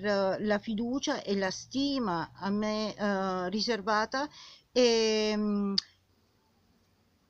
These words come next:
condividiamo i video, fate conoscere il canale a tutti, amici e parenti.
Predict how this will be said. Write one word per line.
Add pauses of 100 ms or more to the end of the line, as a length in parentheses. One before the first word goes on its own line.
(140)
condividiamo
i
video, (680)
fate
conoscere
il
canale
a
tutti,
amici
e
parenti.